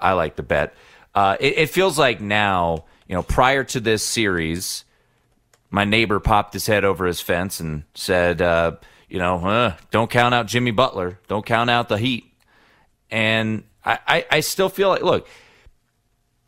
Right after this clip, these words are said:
Miami absolutely could win this N B A Finals. At this point, it, it shouldn't surprise us. But it would surprise me because I just think Denver's better,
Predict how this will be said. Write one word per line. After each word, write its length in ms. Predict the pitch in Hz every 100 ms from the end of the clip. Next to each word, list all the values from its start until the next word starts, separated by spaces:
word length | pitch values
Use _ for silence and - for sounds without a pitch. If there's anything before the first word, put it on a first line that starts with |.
| -
Miami 440 | 127 175 196 170
absolutely 460 | 156 - 147 135 127
could 120 | 113
win 200 | 113 110
this 220 | 101 - -
N 140 | 104
B 120 | 92
A 80 | 87
Finals. 680 | - 92 85 78 76 - - - _ _ _ _ _ _ -
At 140 | -
this 180 | 143 135
point, 300 | - 127 110
it, 120 | 104
it 120 | 110
shouldn't 300 | - 135 110
surprise 500 | 92 90 98 85 76
us. 360 | 69 64 - - _ -
But 460 | 87 107 92 - _ _
it 100 | -
would 120 | 180 190
surprise 460 | 156 180 147 123
me 240 | 110 78 - _ -
because 380 | 104 101 101
I 100 | 107
just 200 | 101 104
think 180 | 117 95
Denver's 380 | 107 104 98 95
better, 480 | 80 95 87 90